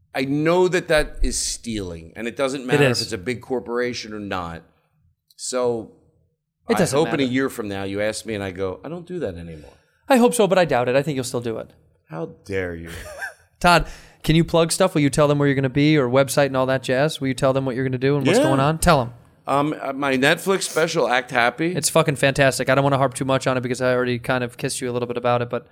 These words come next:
Speaker 1: I don't mind that. I pre-, I can
Speaker 2: I think
Speaker 1: use
Speaker 2: it's
Speaker 1: any
Speaker 2: won-, I
Speaker 1: love
Speaker 2: think
Speaker 1: I
Speaker 2: it's
Speaker 1: can
Speaker 2: very,
Speaker 1: get.
Speaker 2: I think it's wonderful. I think the Virgil was a great choice. I think a lot of things about it were fantastic. The audience dressed up very nice, which I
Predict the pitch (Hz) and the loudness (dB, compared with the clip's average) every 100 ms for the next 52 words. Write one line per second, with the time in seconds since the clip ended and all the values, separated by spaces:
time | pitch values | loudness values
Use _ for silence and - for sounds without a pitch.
0 | _ - 190 175 135 139 151 151 135 160 | _ -6 -2 0 0 2 2 2 2 2
1 | 123 147 170 190 160 156 151 151 151 139 | 2 4 6 6 6 6 6 6 6 4
2 | 139 143 139 143 123 147 160 156 131 123 | 6 6 4 2 0 0 2 0 0 -2
3 | 117 131 131 131 120 123 120 120 139 147 | -2 0 2 0 0 2 0 2 2 2
4 | - 135 123 123 127 123 120 120 120 120 | 0 -4 -2 0 0 -2 -8 -2 0 0
5 | 120 117 117 117 _ _ _ _ - 135 | -2 -2 -2 -4 _ _ _ _ 0 0
6 | 131 127 120 117 - _ _ - 123 139 | 2 0 0 -8 -14 _ _ -2 2 2
7 | 143 - 139 131 139 139 143 143 147 - | 2 2 0 2 0 2 2 2 0 -2
8 | 123 123 120 | -2 0 2